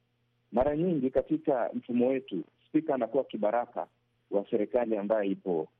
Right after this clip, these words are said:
madarakani, anaendeleza sera na maamuzi ya rais ambaye yupo madarakani. E, kwa hivyo kile ambacho binafsi, kile ambacho naona ni kwamba inastahili spika afahamu kwamba anawajibikia wananchi,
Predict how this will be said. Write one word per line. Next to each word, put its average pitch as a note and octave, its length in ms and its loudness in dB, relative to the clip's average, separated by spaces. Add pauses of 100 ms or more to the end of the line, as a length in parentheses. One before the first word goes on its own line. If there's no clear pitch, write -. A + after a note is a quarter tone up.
madarakani, F2 640 -4 (580)
anaendeleza A2+ 840 0 (160)
sera C3+ 440 0
na G2 480 -2 (120)
maamuzi G#2 680 0
ya F#2+ 60 0
rais G2+ 260 0 (180)
ambaye F#2+ 280 0
yupo F#2 260 -4
madarakani. - 600 -4 (580)
E, G#2+ 260 2
kwa B2+ 160 0
hivyo D3 220 0
kile C#3+ 180 2
ambacho B2+ 340 0
binafsi, A2+ 440 -2
kile A2+ 200 0
ambacho G#2 380 -2
naona G#2 240 0
ni G2 80 -4
kwamba G2 540 0 (500)
inastahili C3 640 0
spika C3 520 0
afahamu A2+ 480 0
kwamba A#2 520 -2
anawajibikia A#2 880 0
wananchi, A2 440 -4